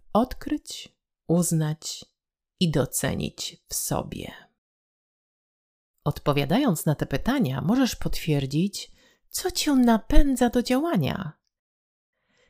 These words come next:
i jakie jest źródło tego napędu. Czy sama, sam napędzasz siebie?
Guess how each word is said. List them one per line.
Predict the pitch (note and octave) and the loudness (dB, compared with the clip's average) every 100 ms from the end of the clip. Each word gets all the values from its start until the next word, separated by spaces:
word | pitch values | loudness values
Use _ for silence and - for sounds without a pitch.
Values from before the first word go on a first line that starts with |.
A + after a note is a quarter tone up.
| - | -2
i | F3 | 4
jakie | D#3+ D#3+ - D3 | 6 4 2 0
jest | C#3 | 0
źródło | C#3+ C#3+ C#4 F4+ F#3 - D#3 - _ _ | -2 0 0 2 2 2 -4 -10 _ _
tego | D#3+ D3+ C3+ | -2 -2 -2
napędu. | B2+ - C3+ - - - - - _ _ _ _ _ _ _ _ _ _ _ _ _ _ | -4 -2 -2 -2 -6 -8 -10 -16 _ _ _ _ _ _ _ _ _ _ _ _ _ _
Czy | - D#3+ | -2 -2
sama, | - D#3 F#3+ F#3 | 2 2 4 2
sam | D#3+ - D3+ D3+ E3+ G3 - | 0 0 0 0 -2 -4 -2
napędzasz | D#3 E3 E3 D#3 D#3 D#3 | 0 4 6 6 4 -2
siebie? | - - D#3 D#3 G#3 F4 | -2 0 0 0 -2 -4